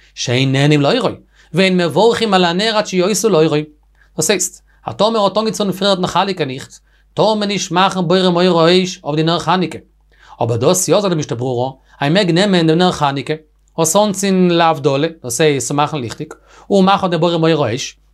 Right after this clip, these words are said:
און שפעטער עס פארלעשן, שפעטער עס צינדן און נוצן פון נר חנוכה. און זי גאר בעסער צו מאכן זיי,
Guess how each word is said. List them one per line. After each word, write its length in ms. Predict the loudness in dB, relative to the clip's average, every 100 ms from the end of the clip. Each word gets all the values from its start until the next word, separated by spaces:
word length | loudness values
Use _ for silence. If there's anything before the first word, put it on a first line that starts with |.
| -4
און 80 | -2
שפעטער 340 | 0 2 0
עס 100 | 0
פארלעשן, 380 | -2 -2 -6 -8
שפעטער 320 | -10 -6 -2 -2
עס 100 | -2
צינדן 280 | -2 -2
און 220 | -4 -6 -2
נוצן 220 | 0 0 0
פון 160 | 0
נר 100 | 0
חנוכה. 380 | 2 0 0 -4 -10 _ _ -8
און 60 |
זי 120 | -2 2
גאר 180 | 2
בעסער 340 | 2 2 2 0
צו 120 | 0
מאכן 280 | -2 -2 -4
זיי, 180 | -8